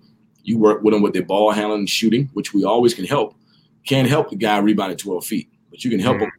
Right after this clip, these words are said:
Speaker 1: be a better ball handler and shooter and understanding the game from an I Q standpoint. So, so at Clemson, it was the tweener.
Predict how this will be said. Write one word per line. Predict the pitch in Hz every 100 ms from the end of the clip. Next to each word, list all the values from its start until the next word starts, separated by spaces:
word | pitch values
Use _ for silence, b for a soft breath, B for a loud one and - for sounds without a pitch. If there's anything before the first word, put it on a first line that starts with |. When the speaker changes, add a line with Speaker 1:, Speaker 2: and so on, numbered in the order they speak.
| _ -
Speaker 1:
be | - -
a | 95
better | 85
ball | 90 92
handler | 92 92 87
and | - 80
shooter | - - 92 90
and | -
understanding | 92 90 - 95 90
the | 80
game | 76 87 87
from | 80
an | 71
I | 85 -
Q | - 107
standpoint. | - 87 78 - 78
So, | - 95 87 - b b b
so | - 117
at | 101
Clemson, | 117 160 151
it | 120
was | 110 110
the | 92
tweener. | - 139 113